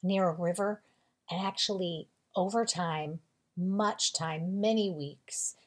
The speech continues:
eventually swimming in this water with these sea creatures, which is absolutely crazy because if I have a fear of anything, it would be, like, sea mammals. Like, I don't wanna be up close to a shark or a, well, that's not a mammal, but,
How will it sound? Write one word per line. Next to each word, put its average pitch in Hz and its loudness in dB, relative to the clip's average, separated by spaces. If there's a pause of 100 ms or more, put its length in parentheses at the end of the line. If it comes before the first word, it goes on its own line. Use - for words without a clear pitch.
(140)
eventually 180 -2
swimming 208 0 (160)
in 262 6
this 247 4 (140)
water 196 6 (260)
with 214 6 (100)
these 190 0 (420)
sea 349 8
creatures, 175 4
which - 2
is - 0 (140)
absolutely 214 6
crazy 165 0
because 185 4
if 233 4
I 277 10
have 285 0
a 226 0
fear 233 6
of 196 6
anything, 196 4
it - 0
would 185 0
be, 170 -2
like, 151 0
sea 185 2
mammals. - -2
Like, - -2
I 185 4
don't 202 4
wanna 190 2
be 165 0
up - -2
close 156 -2
to 156 0
a 151 0
shark 151 0
or 170 2
a, - 0 (480)
well, 143 2
that's - -2
not - -10
a - -12
mammal, - -6
but, - 4